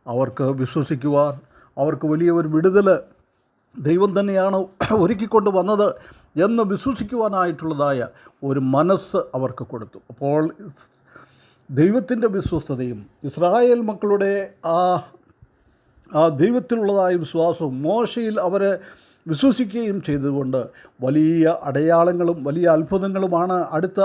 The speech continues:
അധ്യായങ്ങളിൽ നമുക്ക് കാണുവാനായിട്ട് സാധിക്കുന്നത്. അതുകൊണ്ട് പ്രിയ വിശ്വാസികളെ, നാം ദൈവസന്നിധിയിൽ വിശ്വസ്തനായിരിക്കുന്ന ദൈവത്തിൻ്റെ സന്നിധിയിൽ നാം പലപ്പോഴും അവിശ്വസ്തരാണ്. എന്നാൽ നമ്മുടെ അവിശ്വസ്തത മാറ്റി നാം ദൈവസന്നിധിയിൽ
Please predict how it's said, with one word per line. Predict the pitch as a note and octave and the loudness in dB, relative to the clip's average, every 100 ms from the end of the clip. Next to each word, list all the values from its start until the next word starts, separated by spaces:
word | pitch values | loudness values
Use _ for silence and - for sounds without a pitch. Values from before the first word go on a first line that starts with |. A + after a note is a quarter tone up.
| E3 | 0
അധ്യായങ്ങളിൽ | C#3+ F3 G3+ G#3+ G3+ G3+ | 0 2 2 0 -2 -2
നമുക്ക് | F#3 F3 E3 D#3+ | -4 -6 -6 -4
കാണുവാനായിട്ട് | D#3 E3 D#3 D#3 D3 D3 B2 | -2 -2 -2 -4 -4 -8 -8
സാധിക്കുന്നത്. | A#2+ A#2 A2 A2 F#2 - - - _ B2 | -8 -10 -12 -16 -18 -20 -20 -20 _ -6
അതുകൊണ്ട് | B2+ B2 B2 | -4 -2 -2
പ്രിയ | C3 C3+ - - C#3+ C#3 | -2 -2 0 0 0 -2
വിശ്വാസികളെ, | B2+ D3 C#3 D3+ C#3 C#3 C#3 - _ _ _ _ _ | -2 -2 -2 -2 -4 -4 -6 -10 _ _ _ _ _
നാം | B2+ C#3+ D3 D3+ D#3+ - _ C3+ | -2 0 2 0 -4 -12 _ -2
ദൈവസന്നിധിയിൽ | D#3+ E3+ F3 E3 E3 F3 | 0 0 -2 -2 -2 -2
വിശ്വസ്തനായിരിക്കുന്ന | F3 F#3+ - F#3 F#3+ F#3 F#3+ G3 G3+ F#3+ | -4 -6 -6 -2 0 0 -2 -6 -4 -2
ദൈവത്തിൻ്റെ | G3 G3+ G#3 G#3 - | -2 -2 -8 -10 -12
സന്നിധിയിൽ | G#2 G#2+ G#2+ - - _ _ _ | -14 -12 -12 -14 -16 _ _ _
നാം | B2+ B2+ | -8 -2
പലപ്പോഴും | C#3 C#3 D3+ D3+ D#3 D3+ | 0 0 0 0 2 0
അവിശ്വസ്തരാണ്. | D#3+ - E3 D3+ A#2 G#2+ - - | -2 -6 -8 -8 -8 -10 -12 -10
എന്നാൽ | A#2+ B2+ C3 | -4 -2 -2
നമ്മുടെ | C3+ C3+ | -2 0
അവിശ്വസ്തത | C#3 C#3+ D3+ C#3 D3+ D3 | 0 -2 -6 -4 -4 0
മാറ്റി | D3+ D#3 F3 - _ _ _ _ | 0 -2 -6 -10 _ _ _ _
നാം | B2+ B2+ B2 | -8 -6 -2
ദൈവസന്നിധിയിൽ | D#3 D#3 E3+ D#3+ E3 | -2 -2 -4 -4 -4